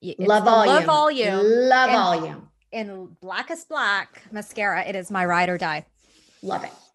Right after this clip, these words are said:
Speaker 2: Okay. And last but not least, how do you define powerhouse of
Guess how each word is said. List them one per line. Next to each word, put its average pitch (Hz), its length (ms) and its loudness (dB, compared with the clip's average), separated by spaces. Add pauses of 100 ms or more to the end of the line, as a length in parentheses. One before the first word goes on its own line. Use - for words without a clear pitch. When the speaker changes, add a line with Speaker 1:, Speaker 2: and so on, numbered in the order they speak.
(320)
Speaker 2:
Okay. 277 500 0
And 269 580 -4
last 262 540 -2
but 294 120 -6
not 220 300 -10
least, - 540 -16 (460)
how 339 420 -8
do 349 80 -6
you 196 480 -6
define 151 960 -16 (320)
powerhouse 247 1200 -12 (140)
of 165 240 -10